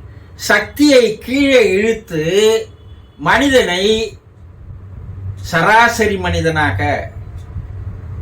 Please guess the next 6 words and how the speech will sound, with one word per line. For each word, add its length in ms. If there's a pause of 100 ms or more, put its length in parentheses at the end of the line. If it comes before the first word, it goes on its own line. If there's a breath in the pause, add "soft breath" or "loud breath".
(300)
அவனை 220 (120)
வாழ 200 (140)
வைக்கின்ற 540 (1160)
செயல்களை 560 (180)
அது 120 (100)
செய்கிறது. 440